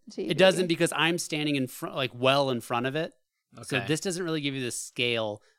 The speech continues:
Speaker 2: but it does go into the next topic, which is our episode of Hannibal that we watched, because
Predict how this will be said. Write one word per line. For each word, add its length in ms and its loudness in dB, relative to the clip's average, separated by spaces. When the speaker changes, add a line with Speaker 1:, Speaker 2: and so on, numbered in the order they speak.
Speaker 2:
but 80 -4
it 240 -10
does 400 2
go 300 -2
into 420 -6
the 80 -8
next 340 -6
topic, 680 -2
which 220 -8
is 160 -6
our 260 0
episode 480 -2
of 80 -6
Hannibal 680 -2
that 200 -8
we 120 -8
watched, 480 -6
because 460 -6